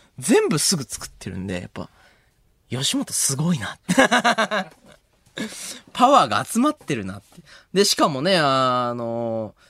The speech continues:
ビージーエムみたいなのも、こ-、声で当ててもう再現してるんで、このの-、能力の高さがやっぱ、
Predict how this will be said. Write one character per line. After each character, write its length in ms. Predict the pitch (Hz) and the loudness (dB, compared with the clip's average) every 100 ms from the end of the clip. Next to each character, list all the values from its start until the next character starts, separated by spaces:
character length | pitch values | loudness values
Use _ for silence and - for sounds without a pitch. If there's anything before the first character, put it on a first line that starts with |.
| _ | _
ビ 320 | 147 262 302 294 | -2 0 0 0
ー 60 | |
ジ 80 | 277 285 | -2 -2
ー 80 | |
エ 40 | 269 | 0
ム 140 | 175 | 0
み 80 | 131 | -2
た 100 | 117 | -2
い 20 | |
な 60 | 107 | -4
の 80 | 101 | -6
も、 240 | 98 98 _ | -8 -10 _
こ-、 320 | 135 110 123 - | -12 -12 -16 -4
声 240 | - 226 | 4 4
で 100 | 113 | 4
当 120 | 113 | 0
て 120 | 170 143 | -2 -4
て 140 | 147 | -2
も 220 | 143 107 | -4 -6
う 60 | - - | -10 -12
再 240 | - 208 | 0 2
現 260 | 202 185 113 | 2 2 -2
し 80 | - | -4
て 80 | 104 | -6
る 140 | 87 | -6
ん 80 | 85 | -10
で、 240 | 92 - - - - - - _ | -10 -12 -18 -20 -20 -20 -20 _
こ 280 | - - 196 | -10 -2 0
の 180 | 247 | 2
の-、 240 | 247 247 - | 0 0 0
能 300 | 175 254 285 | 4 4 6
力 240 | 190 - 113 | 4 0 -4
の 100 | 98 | -6
高 360 | - - 113 | -10 -10 -8
さ 160 | - 98 | -8 -8
が 140 | - | -4
や 100 | 104 | -4
っ 20 | - - | -6 -10
ぱ、 220 | 107 - | -8 -8